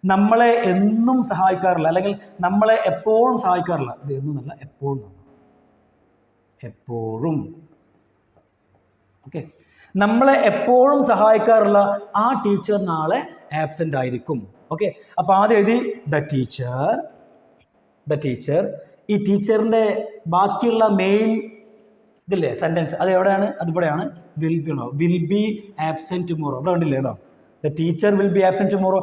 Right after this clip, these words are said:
ഇതാണ് നമ്മുടെ യഥാർത്ഥ സെന്റൻസ്. ഇതിനിടക്ക് നമ്മൾ എക്സ്ട്രാ ആഡ് ചെയ്തു ടീച്ചറിനെ കുറിച്ച്.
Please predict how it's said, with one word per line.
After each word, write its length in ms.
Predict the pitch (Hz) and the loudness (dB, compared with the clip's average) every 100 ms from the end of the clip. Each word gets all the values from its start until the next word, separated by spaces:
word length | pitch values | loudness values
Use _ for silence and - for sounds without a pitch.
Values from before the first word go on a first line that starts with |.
| - - | -4 -4
ഇതാണ് 300 | 147 175 196 | 0 2 2
നമ്മുടെ 200 | 190 196 | 2 2
യഥാർത്ഥ 360 | 180 185 190 196 | 2 2 2 -2
സെന്റൻസ്. 400 | 190 180 175 - - _ _ _ - | -4 -4 -4 -8 -20 _ _ _ -4
ഇതിനിടക്ക് 540 | 175 190 180 202 254 | -2 2 2 2 2
നമ്മൾ 240 | 233 226 214 | 2 2 0
എക്സ്ട്രാ 380 | 185 - - 240 | -2 -2 0 0
ആഡ് 460 | 233 - 185 214 | 0 0 0 2
ചെയ്തു 200 | 208 190 | 0 0
ടീച്ചറിനെ 420 | 190 190 202 196 | -2 -2 -2 0
കുറിച്ച്. 380 | 185 185 - 139 | 0 -2 -4 -8